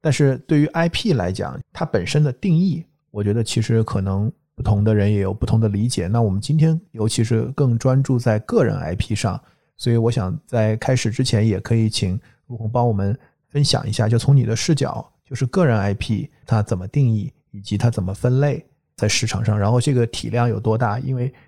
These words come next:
你刚才其实特别有强调，就是短视频直播对于个人I P这个商业价值的一个显著的提升。换言之，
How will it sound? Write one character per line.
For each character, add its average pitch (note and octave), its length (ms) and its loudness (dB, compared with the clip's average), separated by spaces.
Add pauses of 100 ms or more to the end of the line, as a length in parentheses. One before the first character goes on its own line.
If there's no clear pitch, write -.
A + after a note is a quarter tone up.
(120)
你 G#2 100 -4
刚 A#2+ 100 2
才 B2+ 120 4
其 B2 160 -2
实 B2 100 0
特 B2+ 100 0
别 A#2 160 2
有 G#2 160 0
强 F2 280 -6
调， G#2+ 240 0
就 G#2+ 100 -2
是 G#2 140 -4
短 F#2+ 180 -6
视 - 80 -6
频 A2 180 0
直 A2+ 140 -2
播 B2 260 2
对 C3+ 140 2
于 A2+ 100 0
个 A2 140 -2
人 G2+ 100 0
I G#2 120 0
P G#2+ 240 -4
这 G#2+ 120 -4
个 A2+ 160 -8
商 A2+ 200 -2
业 A2+ 100 2
价 B2+ 240 -2
值 A#2+ 140 -8
的 A2 180 -6 (380)
一 A2+ 80 -14
个 A2 100 -4
显 F#2 240 -2
著 A#2 140 0
的 G#2+ 100 -2
提 - 180 -2
升。 B2+ 260 2 (200)
换 D3 200 -2
言 C3 180 2
之， D3+ 280 2